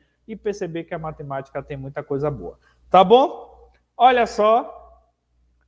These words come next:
trinta segundos pra você pensar na resposta dessa pergunta. Te dou um problema de matemática, mas se você não consegue resolver,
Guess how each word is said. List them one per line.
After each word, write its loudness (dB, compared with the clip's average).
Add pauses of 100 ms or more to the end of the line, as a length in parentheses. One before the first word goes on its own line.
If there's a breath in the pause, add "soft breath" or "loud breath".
(300)
trinta -4
segundos -10
pra -6
você -6
pensar -6
na -6
resposta -6
dessa -6
pergunta. -10 (840)
Te -4
dou 4
um -2
problema -2
de -10
matemática, -8
mas -10
se -6
você -6
não -10
consegue -12
resolver, -6